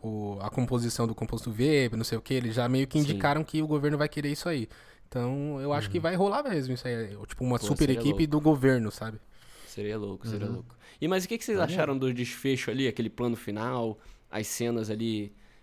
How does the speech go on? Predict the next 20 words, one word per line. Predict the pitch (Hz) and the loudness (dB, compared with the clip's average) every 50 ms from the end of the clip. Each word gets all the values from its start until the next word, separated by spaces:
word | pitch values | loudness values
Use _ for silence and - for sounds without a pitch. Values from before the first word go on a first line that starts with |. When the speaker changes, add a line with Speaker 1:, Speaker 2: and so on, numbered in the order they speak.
| - | -20
Speaker 2:
de | _ 113 110 | _ -14 -14
combate? | - - 107 98 95 101 107 113 135 127 120 117 - - - 120 110 113 120 | -10 -8 -8 -8 -8 -6 -6 -6 -6 -6 -6 -8 -8 -8 -8 -8 -8 -8 -12
O | |
que | - - 160 | -14 -16 -14
que | - | -10
vocês, | - 175 160 139 127 - - - | -8 -8 -8 -8 -10 -14 -16 -12
vocês | - - 139 135 | -8 -8 -8 -6
curtiram, | - - 127 - - - 226 185 131 120 | -6 -6 -6 -4 -2 0 2 2 2 2
assim, | 120 113 - 160 151 127 120 113 | 0 -2 -2 -2 0 0 0 0
o, | 110 110 - 110 110 107 104 - - - - - - - - _ _ | -2 -4 -4 -4 -4 -4 -6 -10 -16 -20 -20 -20 -20 -20 -20 _ _
o, | - | -10
o | 113 | -8
desfecho | 107 110 107 - - 143 160 156 - 147 | -6 -6 -8 -4 -2 -2 -2 0 -2 -4
ou | 131 | -2
teve | 131 139 127 131 | -2 -2 -2 -2
alguma | 127 127 131 127 | -2 -2 -2 -2
coisinha | 127 127 117 117 117 113 | -2 -2 -2 -2 -4 -4
que | - | -4
incomodou | 113 - - 113 113 113 110 107 | -6 -6 -4 -4 -2 -2 -2 -2
vocês? | 104 107 104 - - 101 98 101 | -2 -4 -6 -8 -10 -12 -12 -12